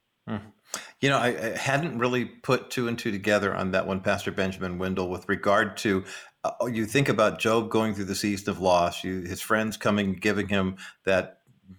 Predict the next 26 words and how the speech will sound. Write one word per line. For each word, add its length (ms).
mm, 800
counsel, 520
uh, 120
<laughs> 180
you 80
know, 60
that 240
they 80
had 240
God 260
speaking 420
down 220
into 160
the 100
whole 140
situation 640
and 100
then 160
God 300
restoring, 480
but 140
God 200
doesn't 240
restore, 380
he 80
replaces 760